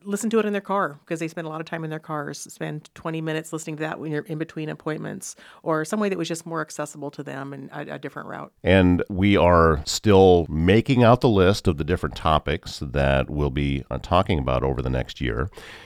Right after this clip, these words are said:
Speaker 2: And also, we want to encourage, uh, your members that if they have something they would like some more information about, then this would be a great opportunity to let you know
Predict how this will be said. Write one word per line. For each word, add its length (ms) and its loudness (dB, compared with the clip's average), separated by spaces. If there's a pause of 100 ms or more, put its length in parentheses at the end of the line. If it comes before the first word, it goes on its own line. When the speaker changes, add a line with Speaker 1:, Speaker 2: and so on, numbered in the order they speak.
(280)
Speaker 2:
And 200 6
also, 260 8
we 300 6 (160)
want 260 2
to 80 0
encourage, 680 2
uh, 360 4
your 120 0
members 500 4
that 380 2
if 160 -4
they 380 4
have 540 2
something 400 -2
they 80 0
would 120 0
like 220 -2
some 120 -2
more 120 0
information 540 -4
about, 420 -4 (160)
then 540 -2 (120)
this 260 -2
would 100 -8
be 100 0
a 40 0
great 280 -2
opportunity 500 -2
to 120 -4
let 180 -2
you 220 -2
know 400 -4